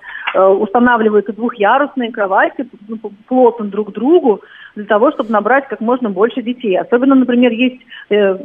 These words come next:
такие приемные семьи, которые специализируются, например, исключительно на детях с ментальными нарушениями.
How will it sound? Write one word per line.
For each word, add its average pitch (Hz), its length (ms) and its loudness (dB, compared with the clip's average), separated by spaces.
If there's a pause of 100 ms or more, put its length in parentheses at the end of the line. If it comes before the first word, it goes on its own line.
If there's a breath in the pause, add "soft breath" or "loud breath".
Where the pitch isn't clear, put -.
(120)
такие 226 280 0
приемные 233 500 2
семьи, 302 260 2
которые 220 300 2
специализируются, 226 760 2
например, 220 440 2
исключительно 262 720 0 (240 loud breath)
на 220 160 4
детях 262 400 2
с - 60 0
ментальными 269 520 4
нарушениями. 220 1040 0